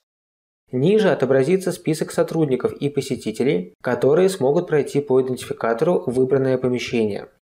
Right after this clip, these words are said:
В таблице можно посмотреть номер идентификатора,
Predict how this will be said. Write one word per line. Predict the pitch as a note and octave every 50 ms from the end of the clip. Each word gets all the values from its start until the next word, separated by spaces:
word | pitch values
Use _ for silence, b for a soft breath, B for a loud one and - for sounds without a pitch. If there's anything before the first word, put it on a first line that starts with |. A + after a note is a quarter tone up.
| _ _ _ _ _ _ _ _ _ _ _ _ _
В | -
таблице | - B2+ A#2 C#3+ F#3 G#3+ G#3+ -
можно | D3 C3 D3 D#3+ D#3+ F3+
посмотреть | - D3+ - - C3 A#2 - D3+ E3+ F3 - -
номер | - B2 B2 C3+ D3+ D#3 - -
идентификатора, | C3+ B2+ B2+ B2+ - - A2+ - A2 G#2+ G#2 - - C#3+ D3 D#3 -